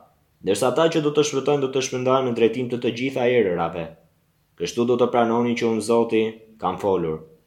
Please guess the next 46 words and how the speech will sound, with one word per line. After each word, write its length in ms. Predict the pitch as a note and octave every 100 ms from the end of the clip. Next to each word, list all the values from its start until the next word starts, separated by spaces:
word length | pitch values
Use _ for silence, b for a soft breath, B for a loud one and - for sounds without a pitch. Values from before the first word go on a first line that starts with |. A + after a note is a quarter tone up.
| _ _ _ _ _
Kështu 240 | F#2+ B2 E3+
thot 200 | E3 A#2
Zoti, 420 | D3+ C#3 F#2+ D#2+ D#2 - _ _
Zoti, 500 | F2+ A2+ A2+ - D#2+ D2+ - _ _ _ _ -
do 80 | F2+
të 120 | A2
marr 300 | A#2 B2+ B2
një 100 | A#2+ A#2
degës 340 | C3+ C3+ B2+
nga 140 | A2+
maja 300 | A#2 B2 A#2+
e 40 | A#2
kedrit 360 | C#3 C3 A2 G2+
më 100 | G#2+
të 80 | D3
lartë 420 | G#2 G2 G2 - _ -
dhe 120 | G2+
do 80 | B2
ta 100 | C3+ C3+
mbjell. 340 | B2 F2+ D2+ - _ _ _ _ _ _ F2
Nga 140 | F#2
maja 280 | A2+ D3+ E3+
e 40 | D3+
degëve 300 | E3 D3 D3
të 100 | C#3+
tij 140 | D3 C#3+
të 140 | C3+
reja 220 | C3+ C3 A#2+
do 120 | A#2+
të 120 | B2
këpusni 440 | B2 A#2 B2 A#2+ A2
degës 320 | A#2 A2+ G#2
të 120 | G#2+ G#2
njomë 480 | G#2+ A2 A2 -
dhe 100 | G#2 A2
do 80 |
ta 140 | B2+ C3
mbjell 260 | C3+ C#3 C3
mbi 120 | B2
një 80 | B2 A#2+
mal 220 | B2 A#2
të 120 | A#2+
lartë 240 | A2+ A#2 G2
dhe 80 | F#2+
të 120 | G2
ngritur. 420 | G2 G#2 F2+ E2